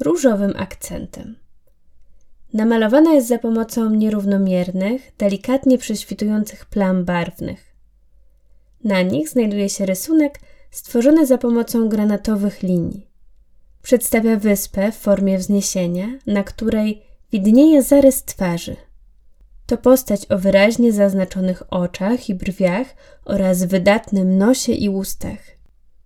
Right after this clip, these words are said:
Wyspa zdaje się smutna i melancholijna. Otoczona jest wodą. Z prawej strony na łódce płynie bohater bajki,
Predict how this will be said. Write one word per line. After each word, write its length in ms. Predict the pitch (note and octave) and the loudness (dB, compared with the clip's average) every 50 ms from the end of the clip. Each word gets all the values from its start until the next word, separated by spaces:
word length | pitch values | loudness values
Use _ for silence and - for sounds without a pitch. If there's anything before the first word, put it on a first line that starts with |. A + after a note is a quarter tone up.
| _ _ _ _ - | _ _ _ _ -6
Wyspa 440 | G#3 G#3+ C#4+ D4+ - - D#4 C#4+ C4 | 2 2 4 2 4 4 4 4 6
zdaje 340 | A3+ G#3+ A3 A3+ A3+ A3 | 6 4 4 4 4 2
się 340 | G#3+ - G#3+ G3+ G3+ G3 G3 | 2 0 0 0 2 2 0
smutna 680 | G3 - - - G#3+ A3+ B3+ C4+ - - A#3 A3+ A3 G#3 | -2 -4 -2 2 4 6 6 4 4 2 2 2 2 0
i 180 | - - G3+ | -2 0 0
melancholijna. 1000 | F#3+ F#3 F#3 F3+ F3+ F3 F3 F3 - F#3 F3+ F3 E3+ E3 E3 D#3+ D#3+ E3 E3 G3 G#3 - _ _ _ _ _ _ _ _ _ _ _ _ _ - _ _ _ - | 2 2 4 2 2 2 0 -2 -2 -4 -2 0 0 -2 -2 -4 -4 -6 -8 -10 -14 -18 _ _ _ _ _ _ _ _ _ _ _ _ _ -20 _ _ _ -10
Otoczona 480 | G3+ F#3+ - G3 G3 - B3+ C4+ C#4 | -8 -4 -2 -4 0 2 4 6 6
jest 280 | C4 B3 A#3 G#3+ - F#3+ | 6 6 4 0 -4 -4
wodą. 500 | F3+ F#3+ E3+ E3 F3 F3+ F3 F#3 G3+ G#3 - - _ - - _ _ _ _ - - | -2 -2 -2 -2 -4 -8 -10 -10 -12 -14 -18 -20 _ -20 -20 _ _ _ _ -20 -20
Z 140 | - - | -20 -10
prawej 340 | - - G#3+ G#3+ G3+ G3+ G3 | -6 -2 0 0 2 0 -2
strony 480 | G3 - - - F#3 F3 E3+ F3 F#3 G#3+ | -2 -6 -8 -4 -4 -2 -2 -2 -2 0
na 160 | A#3 A3+ G3+ | 0 0 0
łódce 640 | F#3 F3+ F3 F3 F3 - - - - - A#3+ C4 D4 - _ _ - - _ _ _ _ _ | 0 -2 -4 -6 -6 -12 -20 -16 -6 -4 -2 -2 -2 -6 _ _ -20 -20 _ _ _ _ _
płynie 320 | - - D4+ E4 E4 D4 A#3+ | 0 2 4 6 6 6 6
bohater 520 | A3 A3 G#3 G#3+ A3 G#3 - G3+ G3 F#3 | 4 2 0 0 -2 -2 -2 -2 -4 -2
bajki, 640 | F#3+ F3+ F3 E3+ F3 - - - - - - - | -2 -2 0 -2 -2 -6 -10 -18 -18 -18 -18 -18